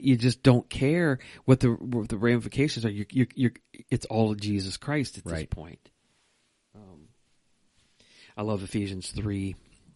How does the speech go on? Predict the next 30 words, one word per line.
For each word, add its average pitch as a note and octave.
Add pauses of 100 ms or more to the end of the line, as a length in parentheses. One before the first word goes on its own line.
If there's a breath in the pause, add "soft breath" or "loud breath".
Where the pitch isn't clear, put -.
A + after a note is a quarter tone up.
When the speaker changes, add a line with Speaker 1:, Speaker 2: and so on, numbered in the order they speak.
(1120)
Speaker 1:
uh, F2+
nineteen G#2+
through G#2+
twenty-one. A2+ (400 loud breath)
He B2+
says, A#2
"May B2
you C3
experience A#2+
the A2
love A2+
of G2+
Christ, B2 (460 soft breath)
though B2+
it's -
too D3+
great A#2+
to -
understand A2+
fully." G#2
Isn't C3
that F3
gr-, G#2
isn't B2+
that C#3+
awesome? G#2
Speaker 2:
Mm-hmm. A#2+
Speaker 1:
He's B2
saying -
Speaker 2:
Yes. -